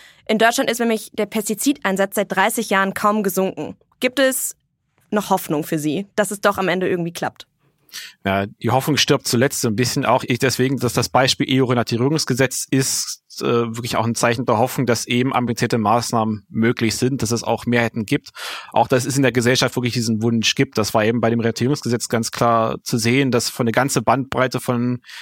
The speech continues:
Speaker 2: gesellschaftlichen Akteuren sich dahinter geklemmt haben, sei es dann eben die, äh, Industrie der erneuerbaren Energien, die Windkraft, die Solarbauer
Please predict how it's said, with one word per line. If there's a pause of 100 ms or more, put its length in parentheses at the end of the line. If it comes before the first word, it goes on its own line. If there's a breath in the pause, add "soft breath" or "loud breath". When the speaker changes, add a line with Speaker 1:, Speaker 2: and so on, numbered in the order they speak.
(120)
Speaker 2:
gesellschaftlichen
Akteuren
sich
dahinter
geklemmt
haben,
sei
es
dann
eben (600 loud breath)
die,
äh,
Industrie
der
erneuerbaren
Energien,
die
Windkraft,
die
Solarbauer